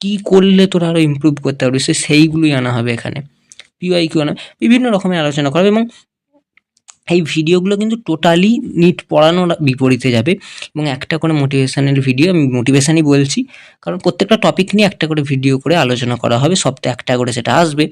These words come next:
হতে পারে সেটা রবিবার, তোরা ছুটির দিনে দুপুরের দিকটাতে একটু দেখতে পারিস, চারটের দিক করে আসবে, একটু দেখে নিস, ঠিক আছে? আর আজকের ভিডিও এই পর্যন্তই। আমি শুধু জানাতে এলাম,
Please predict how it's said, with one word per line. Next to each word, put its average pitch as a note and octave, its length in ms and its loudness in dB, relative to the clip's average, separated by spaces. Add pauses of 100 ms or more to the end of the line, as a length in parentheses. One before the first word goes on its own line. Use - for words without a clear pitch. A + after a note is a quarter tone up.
(380)
হতে F#3 200 -4
পারে F3 140 -2
সেটা D#3+ 240 -4
রবিবার, C#3 320 -2
তোরা C#3 180 0
ছুটির C#3 320 0
দিনে B2+ 160 0 (220)
দুপুরের C3 340 2
দিকটাতে A#2 340 -4
একটু A#2+ 120 -10 (100)
দেখতে - 280 -8
পারিস, - 220 -10 (480)
চারটের B2+ 360 0
দিক C#3 160 -4
করে C3 200 0
আসবে, A#2+ 260 -6
একটু C3 180 -6
দেখে A#2 220 -2
নিস, G3+ 140 -2 (600)
ঠিক G3+ 160 -6
আছে? F#3 120 -2 (680)
আর G#2 80 -4 (1800)
আজকের D3+ 300 2
ভিডিও D#3 220 4
এই D3 120 0
পর্যন্তই। C#3 480 0 (100)
আমি C3+ 140 2 (420)
শুধু F3 160 -2 (100)
জানাতে D3 260 0
এলাম, E3 120 -2